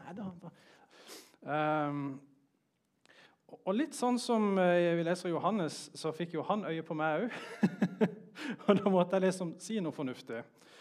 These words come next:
Ehm, men i alle fall i historien fra Johannes så leser vi at Jesus sier at han snur seg og spør dem, «Hva leter dere etter?» Og så av alle ting så spør de han om hvor han bor.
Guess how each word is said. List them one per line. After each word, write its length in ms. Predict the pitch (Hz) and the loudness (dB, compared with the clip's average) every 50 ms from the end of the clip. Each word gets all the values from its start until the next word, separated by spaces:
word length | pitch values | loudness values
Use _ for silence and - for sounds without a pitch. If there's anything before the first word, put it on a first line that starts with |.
| - - - - - - _ _ - | -20 -20 -20 -20 -20 -20 _ _ -8
Ehm, 580 | - 147 156 160 160 156 160 156 151 151 151 - 294 | -4 -2 0 0 0 0 0 0 -2 -2 -4 -4 -2
men 120 | 277 170 190 | 0 2 2
i 20 | |
alle 120 | 233 247 | 2 2
fall 160 | - 220 202 190 | 2 0 0 0
i 80 | 185 | 0
historien 460 | 170 185 185 - 190 190 196 196 185 | 0 -2 -2 -2 -2 0 0 0 -2
fra 140 | 185 190 175 | -2 -2 -2
Johannes 440 | 170 - 175 190 214 196 165 - - | 0 0 0 0 0 0 -2 -4 -4
så 80 | - 156 | -4 -2
leser 260 | 160 165 160 175 165 | -2 -2 -2 -2 -2
vi 60 | 165 | -2
at 100 | 156 135 | -2 -2
Jesus 400 | 135 143 160 165 - 165 147 - | -2 -2 -2 -2 -4 -6 -10 -8
sier 520 | - 135 131 131 131 135 139 139 135 135 - - - - _ _ | -8 -6 -6 -4 -4 -4 -4 -4 -6 -6 -8 -12 -18 -20 _ _
at 120 | - 139 160 | -10 -6 -6
han 100 | 147 135 | -6 -6
snur 320 | - - 156 156 175 185 185 | -6 -6 -4 -4 -4 -4 -4
seg 380 | - - 139 123 120 123 110 - - | -6 -4 -4 -4 -4 -4 -6 -12 -12
og 80 | - 135 | -12 -10
spør 300 | - - 143 143 151 135 | -8 -4 -2 -2 -2 -2
dem, 140 | 127 120 120 | -4 -4 -2
«Hva 100 | 139 151 147 | -2 0 0
leter 420 | 135 135 139 139 - - 156 147 | 0 -2 -4 -4 -6 -6 -4 -2
dere 200 | 165 175 190 226 233 | 0 0 0 -2 -4
etter?» 380 | - - - 110 110 107 - - - _ _ _ _ _ _ _ _ _ _ _ _ _ _ _ _ _ _ _ _ _ _ - _ _ _ _ _ _ _ _ _ _ _ _ _ _ _ _ _ _ _ _ - - | -6 -10 -10 -10 -10 -10 -12 -18 -20 _ _ _ _ _ _ _ _ _ _ _ _ _ _ _ _ _ _ _ _ _ _ -20 _ _ _ _ _ _ _ _ _ _ _ _ _ _ _ _ _ _ _ _ -8 -6
Og 80 | 165 170 | -2 2
så 80 | 214 | 4
av 120 | 214 196 196 | 4 4 4
alle 120 | 208 202 | 2 0
ting 160 | - 196 196 | -2 -4 -2
så 120 | 175 190 180 | -2 -4 -4
spør 360 | - - 165 160 175 185 175 | -4 -2 2 4 4 4 4
de 100 | 175 160 | 4 2
han 160 | 147 147 147 | 2 2 0
om 160 | 147 147 151 147 151 143 | 0 0 -2 -4 -6 -8
hvor 160 | 135 156 175 | -6 -4 -2
han 120 | 170 147 123 - | -4 -4 -4 -6
bor. 380 | 143 185 247 240 127 - - | -6 -6 -4 -6 -6 -10 -14